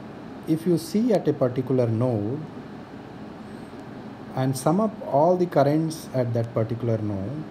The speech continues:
okay, taking into account the directions of the currents, then the sum would equal to zero. So what it means in actual sense,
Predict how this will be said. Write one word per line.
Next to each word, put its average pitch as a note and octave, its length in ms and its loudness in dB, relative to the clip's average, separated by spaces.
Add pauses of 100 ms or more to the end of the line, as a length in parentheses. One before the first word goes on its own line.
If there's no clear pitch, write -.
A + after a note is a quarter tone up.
(1080)
okay, F3 220 -4 (380)
taking F3+ 320 4
into E3 240 4
account C#3 460 4
the A#2+ 80 4
directions C#3 800 2
of A2+ 160 -2
the A#2 80 0
currents, G#2 580 -4 (480)
then C3 160 0
the C#3 80 2
sum F#3+ 380 2 (120)
would D3 140 4 (180)
equal C3 420 0
to A2+ 100 0
zero. F#2 260 -6 (960)
So - 160 -2
what F#3 220 4
it F3+ 180 -2
means D3 560 2 (280)
in A#2+ 260 0
actual B2 340 0
sense, A2+ 560 -4